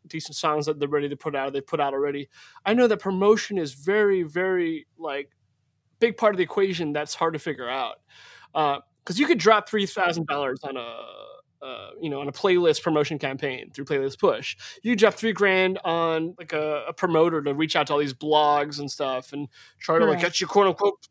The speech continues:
Speaker 1: featured on a blog. But,
Speaker 2: Yeah.
Speaker 1: um, you could also, like, drop fifty cents on Submit Hub and boom, maybe your song will take
Speaker 2: Yeah.
Speaker 1: off on a big playlist. You know, like, what, my
Speaker 2: Yeah.
Speaker 1: song, Simply Starlight, I dropped one dollar on Submit Hub and it got on a big playlist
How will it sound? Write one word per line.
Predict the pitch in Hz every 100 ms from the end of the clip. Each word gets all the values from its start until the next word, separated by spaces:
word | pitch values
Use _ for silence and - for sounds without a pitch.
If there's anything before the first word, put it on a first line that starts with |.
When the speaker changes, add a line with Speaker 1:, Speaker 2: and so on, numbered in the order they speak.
| _
Speaker 1:
featured | 226 220 202
on | 208
a | 196
blog. | 214 202 196 156 135 _ - - _
But, | 196 180 160
Speaker 2:
Yeah. | 220 208 180 160 _ -
Speaker 1:
um, | 165 143 143 - _
you | 196
could | 226
also, | 202 202 185
like, | 170
drop | 156 170 160
fifty | 180 170
cents | 180 190 196
on |
Submit | 175 208 262
Hub | 180 156 156
and | 151
boom, | 185 285 220 180
maybe | 175
your | 180 170
song | 175 170
will |
take | 165 170
Speaker 2:
Yeah. | 262
Speaker 1:
off | 156
on | 165
a | 156
big | 175
playlist. | 240 330 247 - _
You | 151
know, | 151
like, | 147 143 -
what, | 208
my | 233 208
Speaker 2:
Yeah. |
Speaker 1:
song, | 208 196 180 180
Simply | - 208 196
Starlight, | - 208 190 165 170 - -
I | 165
dropped | 185 165 185
one | 208
dollar | 196 160 151 151
on | 147 147
Submit | - 175
Hub | 156 139 147 - _ _ _ -
and | 170
it | 175
got | 190
on | 170
a | 160
big | 175 175
playlist | 175 151 139 139 -